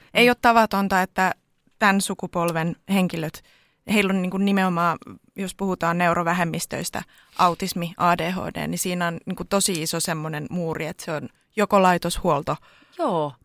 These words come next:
Speaker 1: tai sitten normaali ihminen, että sitä välimaastoa ei jotenkin hahmoteta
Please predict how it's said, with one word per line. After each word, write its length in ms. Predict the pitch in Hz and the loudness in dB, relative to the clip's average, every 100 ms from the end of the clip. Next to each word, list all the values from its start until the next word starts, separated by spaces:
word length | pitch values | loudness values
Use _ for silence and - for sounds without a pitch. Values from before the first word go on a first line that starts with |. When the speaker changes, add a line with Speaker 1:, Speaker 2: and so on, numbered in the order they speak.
| - | 2
Speaker 1:
tai 280 | 180 185 | 4 4
sitten 420 | 175 143 - - 131 - - _ | 2 -4 -4 -2 -2 -6 -20 _
normaali 480 | 196 170 165 170 135 | -4 -2 -2 -4 -4
ihminen, 360 | - 180 175 170 | -4 -4 -4 -6
että 120 | - | -8
sitä 200 | - 175 | -4 0
välimaastoa 720 | 180 175 170 160 - - 147 | 2 0 -2 -4 -4 -2 -2
ei 100 | 165 | -2
jotenkin 340 | - - 165 180 | -4 -6 -6 -4
hahmoteta 600 | 170 170 185 - - | -2 -4 -6 -8 -10